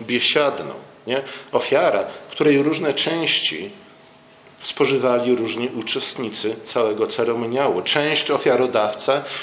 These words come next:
część kapłan, a część Pan Bóg, właśnie w postaci dymu unoszącego się do, do nieba. Nie? Ta ostatnia ofiara, ofiara, którą nazywamy ofiarą pieś-, biesiadną, koresponduje do naszej wieczerzy. Nie? To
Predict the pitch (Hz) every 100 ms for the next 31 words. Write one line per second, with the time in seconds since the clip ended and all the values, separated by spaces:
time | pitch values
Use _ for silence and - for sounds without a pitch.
0 | - - 151 - - - 123 - - 127
1 | 151 - - - 131 - 147 151 - -
2 | - 160 113 - - - 107 110 - 113
3 | - 113 - 107 104 117 113 - 113 131
4 | 87 85 98 - 98 - 98 101 - 101
5 | 95 104 104 107 113 95 67 - 110 -
6 | - - - 160 - - 214 208 147 123
7 | - 117 107 113 113 - - 135 165 160
8 | 147 - 143 135 135 - 131 127 127 151
9 | 143 - 139 139 127 123 - 123 117 170
10 | 170 113 110 - - - - 160 147 -
11 | - 143 147 185 110 113 131 160 - 131
12 | 131 - 131 135 135 170 127 - - -
13 | - - - - - - 147 - - 147